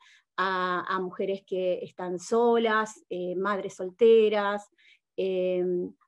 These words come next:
así que, bueno, en fin, es eso. Es cortito, yo quería presentarlo un poquito más que nada para que tuvieran, eh, una noción de lo que, de lo que se trata. Yo trato de hablar mucho de esto en mis redes para que la gente lo vaya conociendo y si el que quiera sumarse,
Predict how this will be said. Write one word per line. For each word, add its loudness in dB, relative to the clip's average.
así -8
que, 2
bueno, 0
en -4
fin, -2
es -2
eso. -4
Es -4
cortito, -2
yo -4
quería -2
presentarlo -6
un -8
poquito -6
más -10
que -12
nada -4
para -8
que -12
tuvieran, -8
eh, -6
una -6
noción -6
de -8
lo -8
que, -6
de -2
lo 0
que -6
se -8
trata. -2
Yo -6
trato -2
de 0
hablar -4
mucho -6
de -2
esto -4
en -2
mis -6
redes 4
para -6
que -2
la -6
gente -4
lo -4
vaya -8
conociendo -4
y -2
si -8
el -10
que -12
quiera -6
sumarse, -4